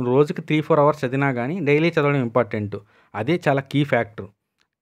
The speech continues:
చెప్పాలంటే సక్సెస్‌ఫుల్‌గా ఎవరైతే దాన్ని కంప్లీట్ చేసుకుంటారో వాళ్ళు కన్ఫామ్‌గా ఏదో ఒక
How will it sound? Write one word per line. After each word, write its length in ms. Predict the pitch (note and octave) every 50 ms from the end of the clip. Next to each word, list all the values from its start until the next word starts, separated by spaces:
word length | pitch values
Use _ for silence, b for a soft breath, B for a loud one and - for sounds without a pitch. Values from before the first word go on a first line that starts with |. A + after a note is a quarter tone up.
| _ _
చెప్పాలంటే 520 | _ _ - G#2+ G#2 - D3 D3+ D#3+ F3+ F3
సక్సెస్‌ఫుల్‌గా 920 | F3 - - A2 - _ - D#3+ D#3 - - - E3+ E3+ E3 F3+ F#3 G3 G3 _ _ _ _ _ _ _ _ _ _ _ -
ఎవరైతే 360 | B2 A#2 B2+ C3+ D3+ D3 E3
దాన్ని 180 | C#3+ D#3 D3 C#3+
కంప్లీట్ 400 | - B2 B2+ B2+ D#3 C#3 C#3+ C#3
చేసుకుంటారో 400 | B2 - - C3 A#2 C3 C#3 C3+
వాళ్ళు 160 | B2 A2+ G#2+
కన్ఫామ్‌గా 420 | - A#2+ B2 - E3+ E3+ F3 E3
ఏదో 200 | D3+ C#3+ C#3 D3+
ఒక 140 | D3+ D3 C#3